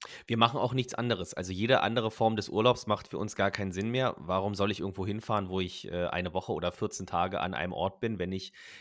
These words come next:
innerhalb dieser einen Woche auch an tausend Orten sein kann? Sprich, das Hotel zeigt mir die Welt. Ich weiß,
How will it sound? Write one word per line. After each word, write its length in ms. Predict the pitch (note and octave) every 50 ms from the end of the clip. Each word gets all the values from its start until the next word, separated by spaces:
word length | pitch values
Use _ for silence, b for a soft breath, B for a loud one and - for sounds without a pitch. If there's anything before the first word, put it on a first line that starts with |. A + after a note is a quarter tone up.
| B B
innerhalb 540 | _ - B2 A#2 G#2+ G#2+ G#2+ G#2+ G#2+ - - b b b b b b -
dieser 360 | G2 F#2+ G#2+ G#2 G#2 G#2+ -
einen 200 | E2 G2 G2+ F#2+
Woche 240 | G#2 G#2+ - - -
auch 180 | - F#2 -
an 460 | - - G2 F#2+ F#2+ F#2+ F#2 - - _ _ _ _ _ -
tausend 340 | - E3+ G#3 F3+ C3+ A2+
Orten 280 | A#1 C#2+ F2 - G2 F#2
sein 260 | F2 E2+ E2 E2 E2+
kann? 340 | E2+ - F2+ - A#2+ D#3+ F3 -
Sprich, 320 | - - - A#2 A#2 -
das 240 | - G#2+ - - - - -
Hotel 360 | A2+ G#2+ - A#2 A2 B2 -
zeigt 340 | - - G#2 G2 F#2+ - -
mir 80 | G2+ F#2+
die 100 | G2 E2+
Welt. 240 | F2 D#2 D2+ - B B B B B B B B B B _ _
Ich 160 | - A#2 -
weiß, 300 | A2 A#2 D#3+ - - -